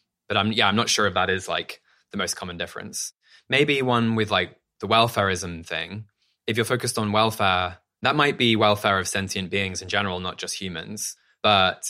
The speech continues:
it would mean that, like, non-sentient beings don't intrinsically have moral value. So, like, yeah, the natural world has lots of value because it enables all these sentient beings to have,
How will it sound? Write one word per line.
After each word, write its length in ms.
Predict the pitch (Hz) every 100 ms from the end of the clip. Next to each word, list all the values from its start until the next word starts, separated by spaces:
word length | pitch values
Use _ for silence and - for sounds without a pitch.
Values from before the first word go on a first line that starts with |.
| -
it 120 | 113
would 240 | 117 110
mean 280 | 110 104 101
that, 100 | 98
like, 340 | 87 85 - -
non-sentient 800 | 104 104 104 98 92 90 90 85
beings 640 | 95 87 85 82 82 - - _ -
don't 340 | 92 87 -
intrinsically 640 | 104 92 104 95 92 87 82
have 340 | - 85 78 -
moral 240 | 85 85
value. 460 | 82 80 - 107 104 _ _ _ -
So, 240 | - 85
like, 440 | 82 82 - - _ _ _
yeah, 160 | 123 87
the 120 | 107
natural 340 | 113 113 117 104
world 360 | 104 95 90
has 220 | - 98
lots 220 | 101 95 90
of 80 |
value 360 | 101 101 98 92
because 280 | 87 101 92
it 160 | 90 -
enables 460 | 101 107 95 90
all 80 | 90
these 160 | 85 -
sentient 340 | 87 87 80
beings 340 | 95 85 85 -
to 80 |
have, 180 | 85 82